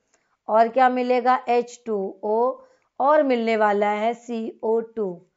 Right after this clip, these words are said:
तो ये हो गई हमारी रिएक्शन, मीन्स एन ए टू सी ओ थ्री, एन ए टू सी ओ थ्री के साथ हमने क्या बनाया? एन ए टू एस ओ फ़ोर, एच टू ओ और सी ओ टू। ये हो गई हमारी प्र-, another preparation method of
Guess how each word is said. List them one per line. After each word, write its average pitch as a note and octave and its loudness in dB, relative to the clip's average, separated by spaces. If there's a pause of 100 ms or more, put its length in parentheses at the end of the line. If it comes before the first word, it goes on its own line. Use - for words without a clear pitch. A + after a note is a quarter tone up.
(340)
तो G#3 -10
ये G3 -2
हो A#3+ 4
गई A#3+ 0
हमारी A3+ -2
रिएक्शन, A3+ -2
मीन्स B3 -4 (100)
एन B3+ -2
ए D4 0
टू D4+ -2
सी A#3 -8
ओ G#3 0
थ्री, G#3+ -6 (580)
एन A#3+ 0
ए B3+ 0
टू D4 -2
सी B3+ -6
ओ A3+ 0
थ्री A3 -6
के A3+ -4
साथ A3 -4
हमने A3 -6
क्या A3 0
बनाया? A#3+ -2 (100)
एन G3+ -4
ए A3+ -6
टू C4+ -6
एस C4 0
ओ C4 -2
फ़ोर, D4 0 (360)
एच A#3+ -2
टू A#3+ -6
ओ A#3+ -2
और A3+ -2
सी F#3 -16
ओ F#3 -10
टू। F#3 -20 (480)
ये C#4+ 2
हो C4+ 6
गई G#3+ 0
हमारी G#3+ -4
प्र-, - -10
another A3+ -4
preparation G#3 -6
method G3+ -8
of B3+ -2